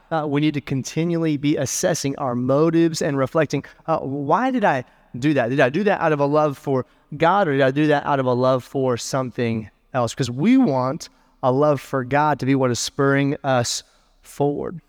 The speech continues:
And we need to have God be a part of that. And because of that, we want to invite God, uh, into this place this morning. So if you guys would just,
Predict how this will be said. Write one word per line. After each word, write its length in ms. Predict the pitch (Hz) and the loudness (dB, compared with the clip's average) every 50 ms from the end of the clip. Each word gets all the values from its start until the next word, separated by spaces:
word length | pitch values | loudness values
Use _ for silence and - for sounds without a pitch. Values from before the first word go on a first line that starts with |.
| _ _ _ - | _ _ _ -10
And 200 | 156 151 147 135 | -6 -4 -2 0
we 100 | 139 156 | 0 2
need 100 | 175 160 | 2 2
to 40 | 147 | 0
have 300 | 135 151 151 131 127 123 | 0 0 0 -2 -2 0
God 360 | 139 143 143 143 143 139 131 | 0 2 2 2 0 0 0
be 140 | 139 151 160 | -2 -2 0
a 120 | 156 139 | 0 -2
part 240 | - - - 165 147 | -4 -4 -2 0 0
of 20 | 139 | 2
that. 100 | 139 143 | 0 0
And 80 | 139 | 0
because 460 | 139 131 - - - - 240 254 196 | -2 -2 -2 -4 0 2 2 2 2
of 60 | 165 147 | 2 2
that, 180 | 143 143 143 | 2 2 2
we 100 | 147 185 | 2 0
want 220 | 220 262 247 180 - | 2 2 0 0 0
to 160 | - 170 165 | -2 0 0
invite 480 | 147 131 127 123 147 151 165 185 180 151 | 0 -2 -2 0 2 2 2 0 0 0
God, 300 | 147 139 143 147 147 147 _ _ _ _ _ - | 0 0 2 0 -2 -4 _ _ _ _ _ 0
uh, 120 | 135 131 147 | 0 0 2
into 200 | 160 170 180 160 | 2 0 0 2
this 160 | 156 147 131 | 0 0 -2
place 340 | - - 151 151 151 - - | -2 -2 0 0 0 0 -2
this 160 | 151 139 - | -4 -4 -2
morning. 260 | 151 147 147 143 139 | -2 0 0 0 0
So 160 | - - 147 131 | 0 0 -2 0
if 60 | 143 | 0
you 80 | 180 | 2
guys 220 | 190 190 170 147 143 | 2 2 2 2 0
would 120 | 147 143 | -2 -2
just, 200 | 135 127 - - | -2 -2 -4 -4